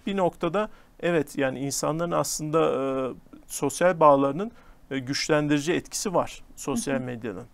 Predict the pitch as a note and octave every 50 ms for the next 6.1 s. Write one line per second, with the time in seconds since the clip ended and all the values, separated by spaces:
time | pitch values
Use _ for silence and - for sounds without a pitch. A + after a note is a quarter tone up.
0 | - - - - _ - - - _ _ - - - _ - - - - - F#3
1 | F#3+ F#3 - F#3 F#3+ F#3+ - - - - - F#3 F#3 D#3 C#3+ - - D3 E3 -
2 | - D#3+ D3+ - - F3 F3 D3 B2 A#2+ B2+ F3 G3+ F3 D3+ E3+ F3 C#3+ C#3 D3+
3 | D#3 D3 D3 C#3+ - - D3 C#3 D3 C3 B2+ G#2+ - - - - - - - -
4 | - - - - - C3+ B2+ B2+ B2+ C3 B2 - - D3 B2+ - - D#3+ D#3 D3+
5 | D3 C#3+ C3+ A#2+ C3+ B2+ C#3 B2+ A2+ C3 B2+ - - - C#3+ C#3 C#3 C3 C3 B2+
6 | A#2+